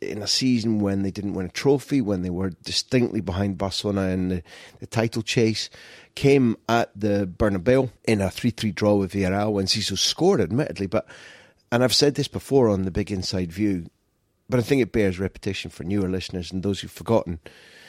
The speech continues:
that it was good guys, um, troopers like David Beckham and Iker Casillas,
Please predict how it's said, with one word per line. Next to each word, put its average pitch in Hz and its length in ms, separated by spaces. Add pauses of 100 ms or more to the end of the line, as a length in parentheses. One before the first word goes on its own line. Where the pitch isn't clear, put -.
(380)
that - 360
it 139 160
was 139 380 (920)
good 151 180
guys, 90 520 (640)
um, 104 220
troopers - 680 (120)
like 92 260
David 98 260
Beckham 98 300
and 95 80
Iker - 300
Casillas, 87 580